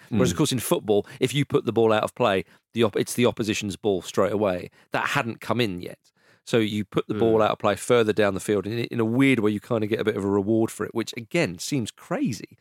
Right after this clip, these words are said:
Speaker 2: Mm.
Speaker 1: But you can see the similarities between football and rugby. Um, there were no provisions for a goalkeeper.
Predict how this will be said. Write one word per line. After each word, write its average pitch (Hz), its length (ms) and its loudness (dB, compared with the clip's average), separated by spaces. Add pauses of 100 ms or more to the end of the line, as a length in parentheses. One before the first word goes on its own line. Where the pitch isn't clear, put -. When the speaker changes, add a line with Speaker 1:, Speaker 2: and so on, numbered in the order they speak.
Speaker 2:
Mm. 104 240 0
Speaker 1:
But 139 80 2
you 135 140 0
can 131 120 -2
see 143 300 2
the 107 240 2
similarities 104 600 -2
between 92 200 -6
football 92 340 -4
and 90 120 -4
rugby. 98 340 -6 (440)
Um, 127 260 0 (100)
there 139 160 4
were 135 220 4
no 160 400 2
provisions 113 800 -2
for 123 200 -2
a 139 60 0
goalkeeper. - 800 -6